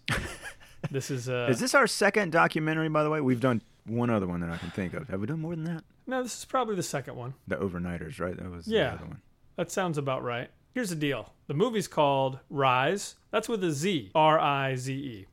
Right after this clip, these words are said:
Speaker 2: It came out in two thousand five. To really boil it down and, and just reduce it to something that has no emotional weight whatsoever, it's about dancing.
Speaker 1: Yeah, well, I should have asked you this to begin with.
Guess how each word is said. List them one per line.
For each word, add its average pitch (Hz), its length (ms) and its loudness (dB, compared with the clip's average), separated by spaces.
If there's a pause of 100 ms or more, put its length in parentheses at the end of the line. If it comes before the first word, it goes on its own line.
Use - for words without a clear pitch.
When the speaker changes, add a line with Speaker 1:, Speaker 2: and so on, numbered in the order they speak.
(120)
Speaker 2:
It 170 120 -6
came 262 160 -2
out 214 80 2
in 160 80 -2
two 208 160 -6
thousand 185 260 0
five. 113 540 -8 (140)
To 165 120 2
really 202 380 4
boil 156 460 4
it 165 120 -6
down 151 460 0 (260)
and, 131 260 -4
and 143 220 -6
just 139 160 -8
reduce 135 540 -4
it 208 240 -4 (160)
to - 80 -16
something 156 480 -6
that 120 140 -8 (260)
has 139 260 0
no 156 260 4
emotional 151 380 2
weight 143 160 0
whatsoever, 151 540 -2 (240)
it's 254 180 -4
about 135 300 2
dancing. 131 480 -8 (220)
Speaker 1:
Yeah, 120 120 8
well, 139 220 10
I 147 100 12
should 151 200 2
have 123 100 2
asked 120 220 6
you 113 80 -4
this 107 100 -4
to 101 60 -8
begin 107 280 -2
with. - 200 -10